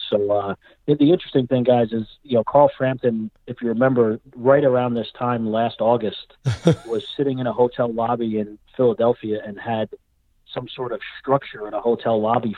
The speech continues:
Speaker 1: fall on his hand, which was resting on a, his hand was resting on a table. The, the, the structure fell on his hand and fractured his hand in multiple places. And, uh,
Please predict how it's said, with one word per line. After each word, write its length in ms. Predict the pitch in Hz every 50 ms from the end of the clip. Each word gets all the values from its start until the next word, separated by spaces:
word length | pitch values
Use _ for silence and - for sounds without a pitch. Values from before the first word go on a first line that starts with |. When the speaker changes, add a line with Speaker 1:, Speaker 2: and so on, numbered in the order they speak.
| - - -
Speaker 1:
fall 240 | 127 127 135 139 135
on 140 | 123 113 104
his 120 | 98 92 -
hand, 480 | - - 123 131 131 113 104 101 98
which 160 | 98 104 - -
was 160 | 104 95 -
resting 360 | 113 117 113 - - 110 107
on 120 | 104 101
a, 60 | 98 98 -
his 140 | - - 92
hand 320 | 110 113 127 131 127 110
was 140 | 107 104 98
resting 300 | 104 117 113 - - 104
on 100 | 104 101
a 40 | 92
table. 460 | - - 113 117 110 117 113 107 98 - _ _ _ _ _ _ _ _ _ _ -
The, 220 | 104 95 - 95 -
the, 180 | 104 101 95 90 - _ _ _ _ _ -
the 80 | 101 - - - -
structure 380 | - - 139 135 - - 135 117
fell 260 | - - 131 127 123
on 80 | 120 113
his 120 | 104 -
hand 260 | - 117 113 113 113
and 80 | 107 101
fractured 380 | - - 117 113 - - 110 -
his 100 | 104 -
hand 300 | - 110 107 107 104 101
in 80 | - 104
multiple 380 | 107 107 - - - 104 95 -
places. 420 | - 113 104 101 - - 101 95 - -
And, 220 | 101 95 - -
uh, 240 | 98 95 95 95